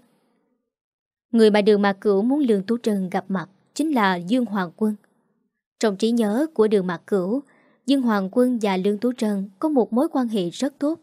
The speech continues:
từ khi còn bé. Đường Mạc Cửu biết Dương Hoàng Quân từ bé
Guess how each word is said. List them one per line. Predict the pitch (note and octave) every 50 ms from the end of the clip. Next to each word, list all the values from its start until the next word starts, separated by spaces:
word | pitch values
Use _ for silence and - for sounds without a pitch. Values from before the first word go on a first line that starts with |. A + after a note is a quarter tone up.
| _ _ _ _ _
từ | - - A3 G#3+
khi | - B3
còn | - - G3 F3 F#3
bé. | E3+ F#3+ F#3+ A3 C#4 D#4+ _ _ _ _ _ _ _ _ _ _ _ _ _ _ _ _ _ _ _ _ _ _ _ _ _ _ _ _ -
Đường | A3+ A3+ A#3+ A3
Mạc | A3 A3
Cửu | G#3+ - - A3 G#3 G#3
biết | G3+ A3+ C4 D#4+ F4+ - _ _ _ _ _ -
Dương | G#3+ A#3+ A#3
Hoàng | G#3+ G#3+ G#3+ G3+ F#3 E3
Quân | F3+ G#3+ A3 A3+ G#3+ G#3 F#3+
từ | A3+ G3+ F#3
bé | F3 F#3+ F#3 G3 C4 D#4